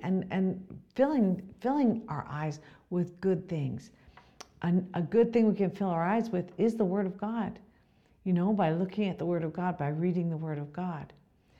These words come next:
Um, and so that's another area where, you know, we don't accept condemnation and guilt. Instead, we recognize and we ask for God's help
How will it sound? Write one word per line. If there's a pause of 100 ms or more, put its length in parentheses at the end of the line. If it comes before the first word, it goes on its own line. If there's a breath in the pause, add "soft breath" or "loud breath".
(380 soft breath)
Um, (400)
and
so (260 loud breath)
that's
another
area
where,
you
know, (440)
we
don't
accept
condemnation
and
guilt. (320 loud breath)
Instead,
we
recognize (300 loud breath)
and
we
ask
for
God's
help